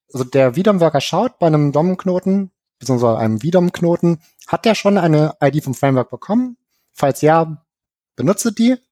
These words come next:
Und falls nicht, wird einfach automatisch eine I D generiert.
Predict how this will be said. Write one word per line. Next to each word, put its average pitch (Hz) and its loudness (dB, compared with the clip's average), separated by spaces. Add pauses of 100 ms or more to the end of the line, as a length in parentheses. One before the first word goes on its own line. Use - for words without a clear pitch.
(560)
Und 139 0
falls 131 -2
nicht, 180 -2
wird 156 -4
einfach 147 -4
automatisch 135 0
eine 127 0 (120)
I 131 2
D 131 -6
generiert. 160 -2